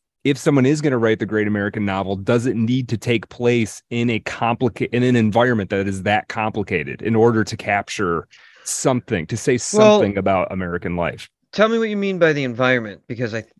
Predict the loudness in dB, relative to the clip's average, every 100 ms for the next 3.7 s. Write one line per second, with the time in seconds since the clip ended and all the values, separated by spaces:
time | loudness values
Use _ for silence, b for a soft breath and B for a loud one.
0 | -20 -20 _ -4 -4 -8 -10 -8 -8 -8
1 | -8 -12 -10 -12 -12 -4 4 6 6 4
2 | 4 6 6 6 4 6 4 2 -2 -10
3 | -6 0 2 2 0 -8